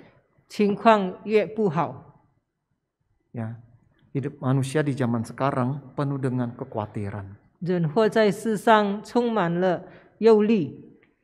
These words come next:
Speaker 2: Penuh dengan stres.
Speaker 1: 嗯，和，受到压迫，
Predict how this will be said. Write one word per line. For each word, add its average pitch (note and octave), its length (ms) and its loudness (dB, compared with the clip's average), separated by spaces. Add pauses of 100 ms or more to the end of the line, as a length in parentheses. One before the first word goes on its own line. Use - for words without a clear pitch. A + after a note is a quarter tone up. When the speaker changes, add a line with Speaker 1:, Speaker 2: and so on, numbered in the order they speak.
(240)
Speaker 2:
Penuh D#3 260 4
dengan C3 500 2
stres. - 800 -10 (720)
Speaker 1:
嗯， E3 300 -8 (400)
和， G3+ 320 -4
受 A3 240 2
到 A3 180 8
压 A3 220 8
迫， - 260 2